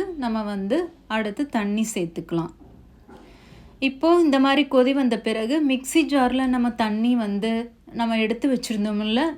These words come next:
அதை வந்து இதுல நான் சேர்த்துக்கிறேன். இப்போ இந்த ஸ்டேஜ்ல உங்களுக்கு எவ்வளோ வந்து தண்ணி வேணும் குழம்புக்கு, அந்த மாதிரி நீங்க பார்த்து நீங்க சேர்த்துக்கலாம். இப்போ இந்த ஸ்டேஜ்ல உங்களுக்கு குழம்புக்கு எவ்வளோ தண்ணி வேணுமோ அந்த அளவுக்கு நீங்க சேர்த்துக்கலாம். ஒரு ரெண்டுலேருந்து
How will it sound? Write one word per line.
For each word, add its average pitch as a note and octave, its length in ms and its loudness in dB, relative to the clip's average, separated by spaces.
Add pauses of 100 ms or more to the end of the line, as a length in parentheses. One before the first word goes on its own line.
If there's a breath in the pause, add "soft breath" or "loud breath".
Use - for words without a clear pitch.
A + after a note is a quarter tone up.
அதை A3+ 300 -4
வந்து G#3 280 -4
இதுல B3 240 -2
நான் A#3+ 260 -4
சேர்த்துக்கிறேன். F#3+ 680 -4 (880 soft breath)
இப்போ D4 160 2
இந்த D#4 280 4
ஸ்டேஜ்ல C4 560 2 (140)
உங்களுக்கு A#3+ 480 0
எவ்வளோ A#3 320 0
வந்து A#3+ 320 -2
தண்ணி A3 360 0
வேணும் G#3+ 400 -2
குழம்புக்கு, G#3 480 -2 (220)
அந்த A#3 300 0
மாதிரி B3 300 2
நீங்க A#3 200 0
பார்த்து G#3 380 -2
நீங்க G3+ 220 0
சேர்த்துக்கலாம். F#3+ 580 -4 (100)
இப்போ C4 220 -2
இந்த C#4+ 180 2
ஸ்டேஜ்ல C4 480 4
உங்களுக்கு C#4+ 600 0
குழம்புக்கு C#4 580 2
எவ்வளோ B3 280 0
தண்ணி A3+ 380 0
வேணுமோ G3 460 -2 (160)
அந்த A#3 300 -2
அளவுக்கு G3+ 280 -4
நீங்க G#3 200 -2
சேர்த்துக்கலாம். F#3+ 600 -6 (580 loud breath)
ஒரு D4+ 240 4
ரெண்டுலேருந்து C4 720 2